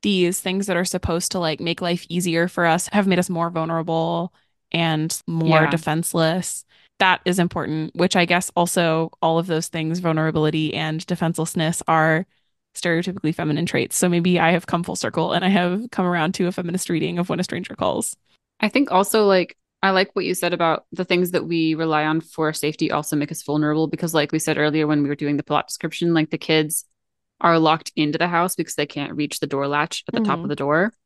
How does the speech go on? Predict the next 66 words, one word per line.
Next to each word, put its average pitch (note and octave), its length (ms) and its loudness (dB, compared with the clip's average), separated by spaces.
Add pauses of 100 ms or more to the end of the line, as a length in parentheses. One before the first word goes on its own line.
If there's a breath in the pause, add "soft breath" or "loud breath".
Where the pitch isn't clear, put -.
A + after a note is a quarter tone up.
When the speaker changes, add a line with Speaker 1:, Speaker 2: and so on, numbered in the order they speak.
(440)
Speaker 2:
And D#3 240 4
so D#3 100 -2
that's D3 200 0
kind D#3 180 0
of D3+ 80 -2
like D3 180 0
a, C#3+ 320 0 (380)
they D#3 320 0
are D3 140 2
made C#3+ 240 -2
vulnerable D3 480 -2
by C#3 140 0
their C3+ 140 -2
height, C#3+ 340 -4
and D3 120 -2
women C3+ 180 -6
are C3+ 80 -8
typically - 360 -14
shorter. C#3 340 -2
Not C#3+ 260 -2
that, C#3 120 -4
like, C3+ 160 -4
that's C3+ 200 -8
a D3 40 -10
thing, C#3 200 -4
'cause C3+ 240 -6 (220)
Jill B2 160 -4
is C3+ 80 -4
the C3+ 60 -4
one C#3+ 80 -2
who C#3 100 -2
made C3 140 -6
the C#3+ 80 -6
door C3+ 240 -4
lock C#3 260 2
Speaker 1:
Yeah. G#3+ 180 -4
Speaker 2:
in D#3 60 0
the D3+ 60 0
first D3+ 240 -6
place. E3+ 280 -2 (540)
Yeah, D#3 260 4
I G3 120 2
do B3 120 2
think D4+ 280 4
that A#3+ 280 6 (360)
there G#3 160 4
is G3 240 2
some F3+ 240 2
gender G#3+ 300 0
here, A#3+ 360 -2 (120)
because F#3+ 260 -2
I F3 260 0
think G#3 200 -2
that F#3 100 -12
this F#3 200 -4
is E3 300 -2 (340)
n-, G3+ 140 2
not B3 200 8
a A#3 120 8
deeply F3 380 0
sexual A#3+ 380 0
movie, B3 260 2
but G#3+ 160 -4
there's E3+ 220 -2
definitely F#3 280 -2
sex - 340 -4